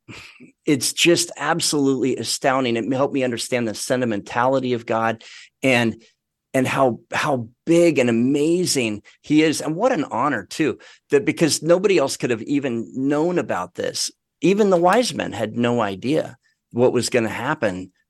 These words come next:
beyond. They didn't know when they were gonna go worship this king,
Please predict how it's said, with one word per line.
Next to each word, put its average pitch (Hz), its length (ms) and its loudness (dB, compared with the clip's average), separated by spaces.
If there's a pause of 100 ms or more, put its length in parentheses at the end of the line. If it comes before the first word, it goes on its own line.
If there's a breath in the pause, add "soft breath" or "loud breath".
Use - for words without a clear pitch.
beyond. 143 300 4
They 156 60 4
didn't 160 280 0
know 113 140 2
when 120 160 0
they 107 80 -2
were 107 100 -4
gonna 101 160 -4
go 98 140 -4
worship 139 420 -2
this - 240 -6
king, - 460 -8